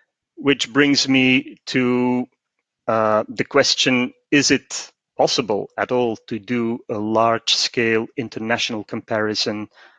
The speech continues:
from a country-first perspective? And I think there the lack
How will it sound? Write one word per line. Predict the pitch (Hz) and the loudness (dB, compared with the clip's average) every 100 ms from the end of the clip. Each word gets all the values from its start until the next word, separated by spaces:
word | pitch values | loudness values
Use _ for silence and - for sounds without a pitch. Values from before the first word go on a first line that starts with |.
| _ - _ _ _ | _ -20 _ _ _
from | - 139 120 | -4 0 0
a | |
country-first | - 131 120 - 113 - 104 - - - | -2 -2 -2 -4 -6 -2 -2 -2 -6 -8
perspective? | 107 - - - - - - - - _ - | -4 -4 -6 -14 -18 -20 -18 -16 -18 _ -8
And | 117 110 110 | -4 0 2
I | 110 | 2
think | 110 - 127 123 117 - | 0 -2 0 0 -4 -8
there | - 113 117 120 | 0 2 4 2
the | 113 110 | 2 2
lack | 113 120 127 | 2 2 0